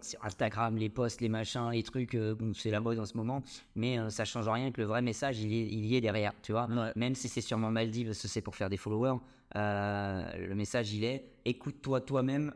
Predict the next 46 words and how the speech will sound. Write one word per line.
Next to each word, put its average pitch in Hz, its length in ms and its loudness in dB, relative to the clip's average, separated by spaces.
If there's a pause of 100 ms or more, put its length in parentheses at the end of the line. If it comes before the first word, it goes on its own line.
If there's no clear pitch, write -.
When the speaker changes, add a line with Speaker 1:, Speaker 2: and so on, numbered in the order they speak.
Speaker 1:
avant 120 300 0
de 127 60 0
pouvoir 117 340 0
écouter 113 280 0
les 113 160 2
autres. 139 160 0
Et - 40 0
moi, 101 120 2
je - 60 -4
trouve 107 160 -6
que 110 100 -2
ça 101 120 0
s'applique 98 320 -6
partout. 135 360 -4 (320)
C'est 113 100 -2
bête, 117 220 2
mais 117 80 2
ça, 110 160 0
ça, 113 240 0
ça 107 140 -4
s'applique 107 460 -4
dans 101 80 2
les 104 120 4
relations. 123 580 2 (240)
C'est-à-dire 107 340 0
que, - 100 -2
euh, 92 520 2
tu - 120 -8
peux 110 100 -4
pas 110 120 0
être 110 180 -2
heureux 110 140 2
avec 104 160 2
quelqu'un 110 300 0
si - 140 -6
t'es 104 100 0
pas 107 120 0
heureux 104 180 0
tout 117 120 -8
seul. 131 340 -2 (340)
Euh, 104 180 0
ça 107 160 0
s'applique 110 320 -2
dans 110 100 2
le 110 60 4
boulot. 135 360 0